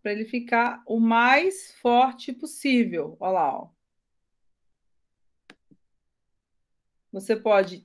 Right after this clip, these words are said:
tanto desfocar ele, ó, tá vendo que ele ficou desfocado?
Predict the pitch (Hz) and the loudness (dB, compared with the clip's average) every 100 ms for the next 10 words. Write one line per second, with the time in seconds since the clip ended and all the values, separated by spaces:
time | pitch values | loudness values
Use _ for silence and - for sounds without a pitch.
0 | _ 254 294 330 277 262 240 - 240 240 | _ 0 2 -2 -8 -10 -8 -4 -4 0
1 | 220 196 190 196 202 247 359 - _ _ | 2 2 0 -2 -2 -2 -4 -12 _ _
2 | _ _ _ _ _ _ _ _ _ _ | _ _ _ _ _ _ _ _ _ _
3 | _ _ _ _ _ _ _ _ _ _ | _ _ _ _ _ _ _ _ _ _
4 | _ 180 185 175 185 196 214 214 208 196 | _ -2 0 0 -4 -6 -4 -4 -4 -4
5 | - 202 - - 196 269 269 208 156 160 | -4 -4 -8 -12 0 4 4 2 0 -12